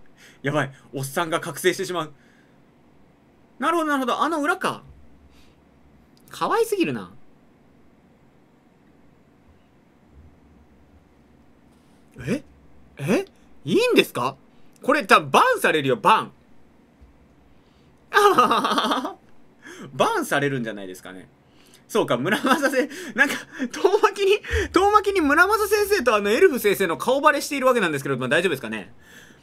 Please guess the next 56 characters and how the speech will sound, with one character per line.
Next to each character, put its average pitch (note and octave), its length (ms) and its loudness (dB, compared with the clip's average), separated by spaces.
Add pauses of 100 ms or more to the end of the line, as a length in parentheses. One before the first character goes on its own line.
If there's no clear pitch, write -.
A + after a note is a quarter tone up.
(180)
<laughs> G3+ 60 -4 (140)
あ A3+ 80 6
の、 E3 260 -2 (480)
勝 D4+ 180 0
手 G4 120 2
に F#4 100 2
あ E4+ 60 2
の D#4+ 120 0
同 F4 300 2
業 F#4+ 220 4
者 A#3+ 120 2
の、 D3+ 320 -2
あ D#3 60 -4
の、 D3+ 100 -4
下 B3+ 200 0
着 B3 120 -4
姿 G#3 320 -2
お G#3 120 4
よ G3+ 60 6
び D#3+ 100 -4
水 D3+ 180 -4
着 G3+ 80 -6
姿 F#3+ 320 -2
を B2 80 -2
描 A3 140 0
い F3 80 -4
て D#3 60 -4
い - 20 -4
る C3 80 -2
よ B2 60 0
う - 20 -4
な A#2 80 -6
気 C3 100 -8
が C3+ 80 -2
し C3+ 80 -8
な F3+ 120 0
く E3+ 60 -10
も C3 100 -4
な C3+ 100 0
い C3 40 -4
ん A#2+ 40 -4
で A2 80 -6
す - 60 -20
け A2 80 -6
れ G#2 60 -8
ど G2+ 80 -10
も。 G2 220 -14 (380)
<laughs> - 20 0 (3750)
で E3 80 -2
も C#3+ 100 -2
さ、 B2 240 -2
こ A2+ 80 -6
れ A2 60 -8
さ、 A#2+ 100 -6
気 - 160 -10
づ - 60 -8